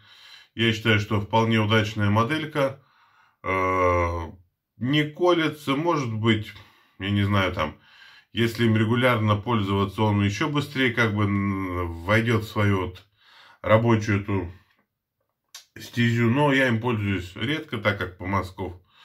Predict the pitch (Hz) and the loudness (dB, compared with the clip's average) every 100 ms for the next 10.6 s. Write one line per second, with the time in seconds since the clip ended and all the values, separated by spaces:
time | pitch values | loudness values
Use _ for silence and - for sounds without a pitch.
0 | - - - - - 98 110 151 151 135 | -20 -20 -20 -20 -6 2 6 6 6 2
1 | 127 - _ _ _ - 92 90 104 107 | -2 -10 _ _ _ -12 -10 -4 -2 0
2 | 98 123 101 92 110 123 131 113 110 107 | 0 -2 -2 -4 -2 -2 -4 -4 -4 -2
3 | 113 160 170 104 120 113 98 85 78 80 | -2 -2 0 0 0 0 -2 -2 -4 -6
4 | 95 104 - - - - - _ 98 101 | -6 -8 -12 -20 -20 -20 -20 _ 0 2
5 | 104 139 104 92 110 127 101 98 120 123 | 4 2 0 0 2 2 2 0 -2 -4
6 | 107 113 113 104 101 101 98 90 85 82 | -2 -2 -2 -4 0 0 0 -4 -6 -4
7 | 104 107 110 131 - - 107 101 98 113 | 2 2 2 0 -6 -4 2 2 2 2
8 | 113 104 95 90 - - - - - - | 0 0 -6 -8 -10 -14 -12 -12 -10 -2
9 | 110 113 135 131 - 95 92 87 98 92 | 2 4 4 2 -2 -4 -4 -4 -6 -4
10 | 92 98 95 87 87 - | -2 0 0 -2 -10 -14